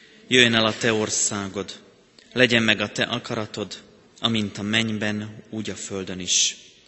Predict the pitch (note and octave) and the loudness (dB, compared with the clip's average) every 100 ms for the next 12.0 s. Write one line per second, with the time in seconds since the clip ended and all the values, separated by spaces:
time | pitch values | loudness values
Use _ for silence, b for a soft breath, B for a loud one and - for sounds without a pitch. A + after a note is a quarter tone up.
0 | B B B B C#3 B2 A2+ - A2 - | B B B B 4 4 2 -2 -4 -2
1 | A#2+ A2+ G#2+ G#2 G2+ G#2 - - A#2+ G#2+ | -2 0 -2 -4 -6 -10 -10 -10 -8 -6
2 | G#2 F#2+ G2+ G2+ - G2+ F2+ G#2 F#2+ - | -6 -4 -4 -4 -6 -10 -10 -10 -12 -14
3 | - _ B B B B A2 A#2 B2 - | -20 _ B B B B -4 -2 0 0
4 | A2+ G#2 G#2 G2 A#2 A#2+ - - A2+ G#2+ | 0 0 -2 -2 -2 -2 -4 -8 -8 -8
5 | A2+ - - - _ _ - B2 - A2+ | -10 -12 -16 -18 _ _ -12 -10 -6 -6
6 | - A2+ A#2 A#2+ A#2 - - A#2 G#2 A2 | -4 -4 -2 0 4 4 4 0 -4 -4
7 | - A2+ G#2 - G#2 F#2+ G2 - G2+ G#2 | -2 -2 -6 -8 -12 -10 -10 -8 -8 -8
8 | G2 G2 F#2+ F#2 F#2 - - F#2+ G2 F#2 | -8 -10 -10 -10 -10 -10 -10 -8 -8 -10
9 | G2+ F2+ - - B B B B B A2+ | -12 -12 -14 -20 B B B B B 4
10 | A2+ C3 B2 A#2+ G#2+ A2+ G#2+ A2+ G#2 - | 6 6 6 6 4 0 0 -4 -6 -6
11 | B2+ A#2+ - G#2+ - A2 - G#2+ G2+ | 2 4 4 2 -4 -4 -2 -2 -4